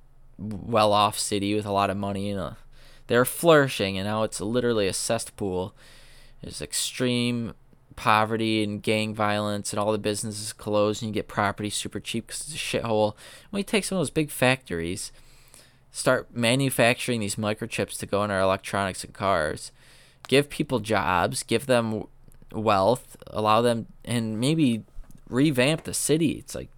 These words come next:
Jesus Christ. I don't understand why we rely on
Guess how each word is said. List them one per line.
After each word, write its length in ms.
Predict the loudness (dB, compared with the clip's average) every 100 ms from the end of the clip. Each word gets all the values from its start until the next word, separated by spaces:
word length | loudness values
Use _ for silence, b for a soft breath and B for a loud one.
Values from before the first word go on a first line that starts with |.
| -12
Jesus 380 | -6 -6 -6 -12
Christ. 600 | -4 -2 -2 -4 -14 _ b b b b b -6
I 40 | 2
don't 180 | 2
understand 760 | 2 0 -2 0 0 0 -2 -4
why 200 | -2 0
we 100 | 2
rely 300 | 4 4 2
on 120 | 0